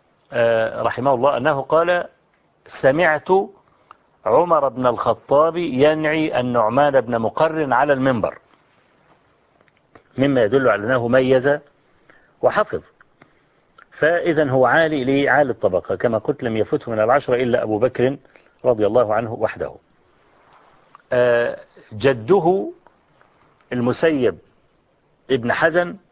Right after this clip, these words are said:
آه، صحابي، آه، أبوه، عفوا، أبوه صحابي المسيب بن حزن الذي روى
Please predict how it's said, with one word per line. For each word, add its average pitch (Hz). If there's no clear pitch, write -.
آه، 113
صحابي، 135
آه، 120
أبوه، 127
عفوا، 123
أبوه 160
صحابي 147
المسيب 123
بن 123
حزن 120
الذي 143
روى 175